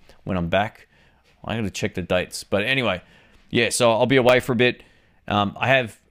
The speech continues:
I think there's, like, four pedal videos scheduled. I just shot at my old house <laughs> for, like, once a week next month while I'm away,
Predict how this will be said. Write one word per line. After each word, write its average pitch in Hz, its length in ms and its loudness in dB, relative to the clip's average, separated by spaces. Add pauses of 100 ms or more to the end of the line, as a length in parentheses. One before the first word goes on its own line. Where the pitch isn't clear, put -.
(380)
I - 60 -20
think 101 240 -6
there's, 92 220 -2
like, 87 220 -2
four 110 420 2
pedal 113 280 2
videos 104 420 2
scheduled. 98 580 -2
I 90 140 0
just - 260 -6
shot 95 240 0
at 90 80 -10
my 90 140 -8
old 101 240 2
house 113 440 -2
<laughs> 466 680 -4
for, 147 260 4
like, 127 220 -2
once 135 280 -2
a 135 60 0
week 123 300 -2 (340)
next 117 240 -4
month 120 240 0
while 113 240 4
I'm 107 80 0
away, 104 420 0